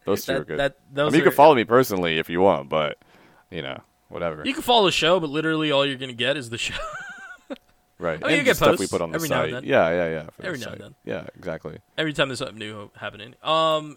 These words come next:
Speaker 2: and, yeah, I mean, I mean, I, I guess it's still too early to say pax, actually, no, fuck, man. pax South is,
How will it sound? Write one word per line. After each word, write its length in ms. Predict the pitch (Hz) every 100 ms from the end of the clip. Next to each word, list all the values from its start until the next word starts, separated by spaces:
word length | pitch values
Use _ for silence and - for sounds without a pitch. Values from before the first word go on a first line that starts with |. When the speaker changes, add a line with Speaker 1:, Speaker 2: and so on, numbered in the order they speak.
| -
Speaker 2:
and, 920 | 160 160 165 165 165 156 151 139 - _ _
yeah, 300 | 165 285 156
I 60 | 143
mean, 420 | 165 156 139 123 _ _ _ _ -
I 80 | 185
mean, 140 | 156
I, 220 | 190 202
I 40 | 196
guess 180 | 190 135
it's 100 | -
still 240 | - 120
too 140 | -
early 240 | 104 117 110
to 100 | 110
say 520 | - 107 104 101 101 _ _ -
pax, 320 | 120 117 -
actually, 360 | 110 - - 113
no, 200 | 123 180
fuck, 360 | - 165 156 -
man. 140 | 113
pax 280 | 160 185 -
South 260 | 131 180 -
is, 260 | 107 -